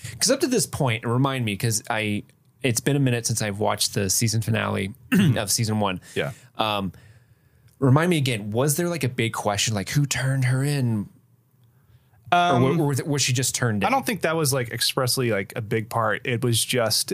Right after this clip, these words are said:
Speaker 2: at the end of that episode, Batel shows up. She's like, um, "I need Chris and Una in the transporter room."
Speaker 1: Mm-hmm.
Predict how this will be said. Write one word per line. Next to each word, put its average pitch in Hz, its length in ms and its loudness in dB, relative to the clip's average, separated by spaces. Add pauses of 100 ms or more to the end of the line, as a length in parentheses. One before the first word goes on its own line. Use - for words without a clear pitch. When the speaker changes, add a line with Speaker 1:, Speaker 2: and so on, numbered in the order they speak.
(100)
Speaker 2:
at 127 160 -2
the 131 200 -2
end 143 260 0
of 127 140 0
that 117 260 -2 (100)
episode, 110 760 0
Batel 110 360 0
shows 104 320 0
up. 87 240 -4 (600)
She's 92 180 -2
like, 90 260 0 (540)
um, 90 500 0 (480)
"I 113 120 2
need 110 320 2 (760)
Chris - 560 0
and 92 560 -2 (920)
Una 110 320 4
in 101 180 -2
the 92 260 -2 (280)
transporter 98 600 -2
room." 87 380 -4
Speaker 1:
Mm-hmm. 98 240 0